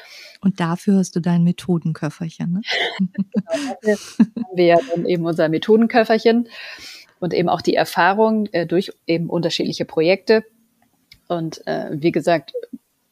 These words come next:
Speaker 2: was für mich so ein bisschen, äh, ein Fallstrick ist oder eines der Fallstricke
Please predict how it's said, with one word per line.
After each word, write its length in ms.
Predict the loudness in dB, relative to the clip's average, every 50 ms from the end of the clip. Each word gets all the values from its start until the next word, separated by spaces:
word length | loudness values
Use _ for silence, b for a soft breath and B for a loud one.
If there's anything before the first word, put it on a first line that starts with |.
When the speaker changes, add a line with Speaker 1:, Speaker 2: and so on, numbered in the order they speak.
| _ _ _ _ -16 -16 -16 _ _ _
Speaker 2:
was 260 | 0 0 0 -2 -4
für 120 | -4 -2
mich 240 | 0 0 -2 -2 0
so 80 | 0 0
ein 100 | 2 2
bisschen, 680 | 0 0 0 2 2 2 2 4 2 -2 -4 -6 _
äh, 260 | -8 -6 -4 -4 -4
ein 180 | -4 -4 -6 -6
Fallstrick 600 | -4 -4 -4 -2 -2 -4 -4 -4 -4 -4 -4 -4
ist 400 | -2 0 0 0 0 -2 -6 -6
oder 160 | -6 -6 -4
eines 300 | -4 -4 -4 -6 -6 -6
der 120 | -6 -6
Fallstricke 760 | -2 -2 -2 -2 -2 -6 -6 _ -8 -6 -4 -6 -4 -4 -6